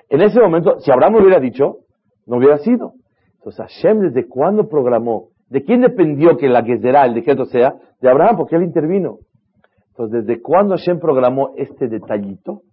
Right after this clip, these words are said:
¿Desde cuándo? ¿Cuántos años antes? El año de la sal-, salida de Egipto fue el año dos mil cuatrocientos cuarenta y ocho de la creación.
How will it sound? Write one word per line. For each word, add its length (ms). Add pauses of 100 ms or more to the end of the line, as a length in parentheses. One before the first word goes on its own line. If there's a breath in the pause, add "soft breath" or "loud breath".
(920)
¿Desde 160
cuándo? 440 (2000)
¿Cuántos 480
años 320
antes? 400 (1500)
El 160
año 160
de 60
la 80
sal-, 360
salida 240
de 80
Egipto 360
fue 260
el 80
año 420 (280 soft breath)
dos 260
mil 280
cuatrocientos 680
cuarenta 420
y 120
ocho 260
de 60
la 100
creación. 480